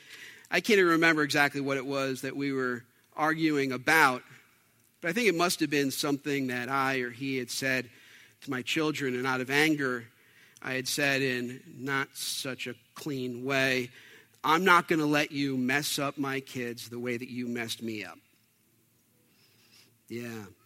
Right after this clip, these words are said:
ooh, that was not good, right?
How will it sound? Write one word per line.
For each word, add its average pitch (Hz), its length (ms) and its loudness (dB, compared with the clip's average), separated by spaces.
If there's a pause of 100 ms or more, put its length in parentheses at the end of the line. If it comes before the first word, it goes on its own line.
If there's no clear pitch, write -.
(120)
ooh, 117 340 -8 (540)
that 156 320 -2 (200)
was 113 340 -12
not 120 440 -6 (160)
good, 95 380 -12 (720)
right? 131 280 -6